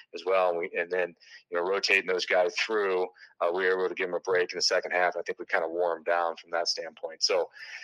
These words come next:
again, we gave up eighteen points in the first half, but we shut 'em out in the second half, and,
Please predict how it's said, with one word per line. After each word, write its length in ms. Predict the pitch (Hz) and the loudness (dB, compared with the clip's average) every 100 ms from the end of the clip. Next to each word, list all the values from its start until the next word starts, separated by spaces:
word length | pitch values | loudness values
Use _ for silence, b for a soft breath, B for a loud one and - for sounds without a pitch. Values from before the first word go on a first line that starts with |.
| B - | B -2
again, 260 | 107 123 | 4 4
we 80 | 110 | 4
gave 200 | 117 131 | 2 4
up 180 | 123 123 | 4 2
eighteen 320 | 120 123 107 | 2 0 -2
points 300 | 113 110 104 | 0 0 0
in 60 | 95 | -2
the 40 | |
first 260 | - 104 92 | -2 -2 2
half, 300 | 98 101 98 | 6 6 4
but 80 | 92 | 2
we 80 | |
shut 220 | 87 107 98 | 4 4 4
'em 80 | |
out 100 | 95 | 2
in 60 | 92 | 0
the 60 | - | 2
second 280 | 95 87 | 0 2
half, 340 | 85 90 90 87 | 2 4 4 2
and, 260 | 85 82 | -10 -14